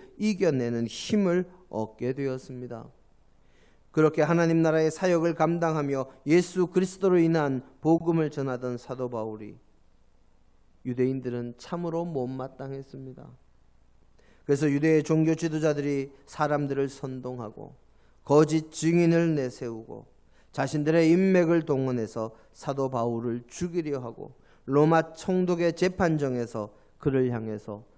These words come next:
거짓 증언을 하거나 비방하는 것도 서슴지 않았습니다. 결국 사도 바울은 그들의 마술을 피해서 올바른 재판을 받기 위해서,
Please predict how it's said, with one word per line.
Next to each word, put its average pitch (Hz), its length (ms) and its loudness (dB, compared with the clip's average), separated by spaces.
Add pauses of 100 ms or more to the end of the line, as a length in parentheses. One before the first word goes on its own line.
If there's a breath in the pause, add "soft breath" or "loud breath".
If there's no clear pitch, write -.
(120)
거짓 147 420 0
증언을 127 520 -6
하거나 110 460 -10
비방하는 156 580 0
것도 107 360 -6 (140 soft breath)
서슴지 127 720 -6
않았습니다. 135 720 -12 (640)
결국 147 440 4
사도 151 280 0
바울은 127 580 -2 (300 soft breath)
그들의 160 340 4
마술을 160 640 2
피해서 135 480 0 (260 soft breath)
올바른 180 600 8
재판을 175 580 2
받기 135 720 -6
위해서, 110 420 -10